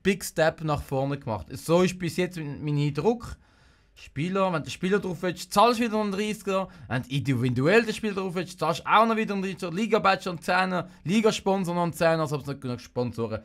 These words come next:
schon drauf hätte. Okay. Gut, ähm.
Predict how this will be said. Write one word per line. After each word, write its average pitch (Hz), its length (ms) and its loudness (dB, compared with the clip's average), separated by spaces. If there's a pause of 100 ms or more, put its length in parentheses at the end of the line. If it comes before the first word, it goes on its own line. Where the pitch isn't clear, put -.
(140)
schon - 300 0
drauf 156 320 -4
hätte. 107 400 -4
Okay. 107 460 -4 (1200)
Gut, 117 320 -2
ähm. 117 520 -4